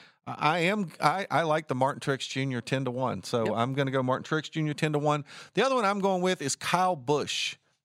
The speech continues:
Speaker 1: at sixteen to one to win. Really like Kyle Busch there. I'm gonna take one top three, and it's in, uh, concert with our pit crew, uh, Chase Elliott for top three at plus three fifty. My other two are gonna be head-to-heads. I am all in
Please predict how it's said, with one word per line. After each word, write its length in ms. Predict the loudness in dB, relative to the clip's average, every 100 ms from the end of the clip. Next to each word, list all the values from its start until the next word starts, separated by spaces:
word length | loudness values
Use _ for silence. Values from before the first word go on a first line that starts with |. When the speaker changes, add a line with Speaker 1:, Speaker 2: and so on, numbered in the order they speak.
| -2
Speaker 1:
at 140 | -2
sixteen 540 | 0 0 0 -2 0 0
to 80 |
one 420 | 0 -2 -4 -8 -10
to 100 | -6
win. 320 | -4 -6 -8 -14 -10
Really 200 | -6 -2
like 220 | -2 -2
Kyle 220 | -4 -4
Busch 240 | -2 -4 -2
there. 260 | -2 -2 -6 -18 -12 -2
I'm 140 | 0
gonna 160 | 0 2
take 260 | 0 0
one 220 | 0 0
top 320 | 2 0 0 0
three, 380 | 0 0 -2 -6
and 240 | -2 0 0
it's 220 | -4 -4
in, 260 | -4 -4 -2
uh, 280 | 0 -2 -2
concert 460 | -2 -2 0 0 0
with 240 | -2 0
our 80 | 0
pit 240 | 0 -2
crew, 300 | 0 0 0 -4 -18 0
uh, 140 | 0
Chase 320 | 2 0 2 2
Elliott 320 | 0 -2 -10 -12
for 140 | -4 -2
top 300 | 0 -2 -2
three 280 | -4 -2 -4
at 160 | -6 0
plus 220 | -2 -2
three 160 | -6 -4
fifty. 400 | -2 -2 -4 -6 -12 -14 -2
My 220 | 2 2
other 160 | 0
two 200 | 0 2
are 60 | 2
gonna 180 | 2 0
be 120 | 0
head-to-heads. 640 | 2 0 0 0 0 0 -2
I 180 | 0 0
am 160 | 0 -4 -2
all 400 | 0 2 2 0 -2
in 400 | 0 2 0